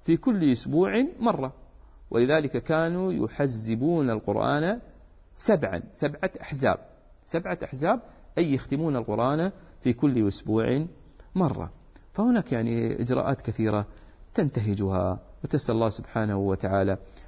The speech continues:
أن يجعل القرآن ربيع قلبك كما كان هذا من دعاء النبي صلى الله عليه وسلم: "اللهم اجعل القرآن ربيع قلوبنا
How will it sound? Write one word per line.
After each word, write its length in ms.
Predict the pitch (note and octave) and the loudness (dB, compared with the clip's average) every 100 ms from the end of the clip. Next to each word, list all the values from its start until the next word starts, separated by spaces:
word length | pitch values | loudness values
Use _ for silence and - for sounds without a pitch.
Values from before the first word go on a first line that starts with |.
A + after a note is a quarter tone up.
| - | -4
أن 120 | A2+ | 0
يجعل 400 | A2+ A2 G2 G2+ | 2 2 2 2
القرآن 440 | G2 F#2 F#2+ G2 F#2+ | 0 0 2 2 0
ربيع 280 | G2+ G#2 | -2 -2
قلبك 480 | F2+ - G2 G2 F#2+ - - - - | -4 -2 -2 0 -2 -4 -14 -20 -12
كما 560 | - G2 F#2+ F#2 F#2 - A#2+ - - | -4 0 2 0 -2 -4 -10 -14 -4
كان 220 | G#2+ G2+ | -2 0
هذا 380 | F#2+ G2+ G2+ F#2+ | 2 2 2 2
من 200 | F#2+ F#2 | 2 2
دعاء 320 | F#2+ G#2 F#2+ | 2 4 2
النبي 340 | F#2 G2 F#2+ | 0 0 0
صلى 220 | F#2 F#2 | -2 -2
الله 340 | F2+ F#2 G2 F#2 | 0 0 0 0
عليه 320 | F#2 F#2 G2 | 0 0 0
وسلم: 500 | G#2 G2 E3 D3 G2 - - - - - - - - | 0 2 0 0 -4 -6 -20 -20 -20 -20 -20 -14 -6
"اللهم 320 | G#2 G#2 G2 | -2 0 0
اجعل 180 | G2 F#2 | 0 -2
القرآن 280 | G2 G2+ G2 | -2 -2 0
ربيع 400 | G2 A2+ A2+ G2+ | 0 4 4 4
قلوبنا 640 | G#2+ G2+ F#2+ G#2+ G#2 G2+ | 2 0 0 0 -2 -6